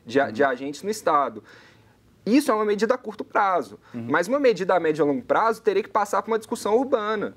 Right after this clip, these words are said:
Speaker 1: de uma reforma urbana que pudesse pensar na, nas estruturas de saneamento dessa, dessa, dessas vilas, na urbanização dessas vilas, né?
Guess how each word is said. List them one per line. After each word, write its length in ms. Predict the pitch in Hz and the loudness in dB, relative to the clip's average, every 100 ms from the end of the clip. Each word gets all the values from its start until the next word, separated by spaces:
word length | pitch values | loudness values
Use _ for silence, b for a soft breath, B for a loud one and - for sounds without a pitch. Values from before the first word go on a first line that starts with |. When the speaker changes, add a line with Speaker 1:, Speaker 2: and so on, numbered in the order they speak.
| 123 | -6
Speaker 1:
de 120 | 143 | -2
uma 100 | 165 | 0
reforma 420 | 180 175 180 220 | 0 2 2 0
urbana 520 | 190 135 160 208 196 | -6 0 2 2 0
que 120 | - | -2
pudesse 600 | - 160 147 143 147 131 B B _ | -4 0 2 2 0 -4 B B _
pensar 640 | 170 160 151 - 175 196 - | 2 2 2 2 2 0 -4
na, 240 | 143 143 | -2 -2
nas 220 | 123 139 139 | 0 -2 -2
estruturas 580 | - 165 165 160 165 | -2 -2 2 4 4
de 60 | 156 | 2
saneamento 600 | 170 156 151 143 143 143 | -2 0 0 0 -2 -2
dessa, 380 | 135 151 139 - | 0 0 0 -2
dessa, 400 | 139 165 190 151 | 2 2 2 -2
dessas 440 | 135 151 170 147 | 0 0 0 -2
vilas, 380 | 131 151 151 131 | 0 4 4 4
na 80 | 143 | 0
urbanização 720 | 156 160 175 175 147 - 185 | 2 0 0 0 -2 -2 -2
dessas 340 | 175 165 135 123 | -2 -2 -4 0
vilas, 360 | 147 156 139 | 2 2 2
né? 220 | 151 185 | 0 -2